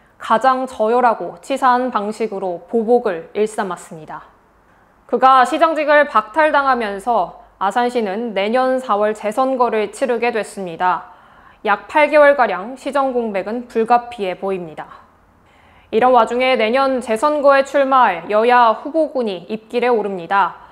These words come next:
당연한 수순이겠지만 재선거 출마를 염두에 둔 이들이라면 이것 하나만큼은 분명히 기억해 주기를 바랍니다.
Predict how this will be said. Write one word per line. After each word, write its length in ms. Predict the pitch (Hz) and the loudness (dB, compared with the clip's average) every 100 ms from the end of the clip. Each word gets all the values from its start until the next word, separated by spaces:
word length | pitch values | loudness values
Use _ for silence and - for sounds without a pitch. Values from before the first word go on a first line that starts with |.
| - _ _ | -20 _ _
당연한 520 | - 233 269 285 294 | -2 0 2 2 2
수순이겠지만 1040 | 294 302 302 262 233 226 208 214 254 175 - | 0 -2 0 0 -2 -2 -4 -2 -2 -4 -12
재선거 640 | - 226 269 285 277 269 269 | -6 -4 0 0 2 2 2
출마를 520 | - 320 302 285 269 | -2 -4 -2 0 0
염두에 520 | 196 208 220 233 226 | -2 -4 -2 -2 -2
둔 240 | 196 180 202 | -4 -8 -8
이들이라면 640 | 202 233 220 196 175 160 - _ _ - | -4 -4 -2 -4 -6 -12 -18 _ _ -10
이것 320 | 226 233 240 | -4 -2 -2
하나만큼은 960 | - 311 302 294 269 254 240 226 247 247 | -4 -2 0 0 0 -4 -6 -4 -6 -8
분명히 640 | 233 233 247 240 185 - | -4 -2 0 0 -4 -10
기억해 480 | - 233 226 226 233 | -4 -2 -2 -2 -6
주기를 420 | 220 185 180 190 | -6 -10 -10 -8
바랍니다. 640 | 202 196 190 170 151 151 | -6 -6 -6 -10 -12 -14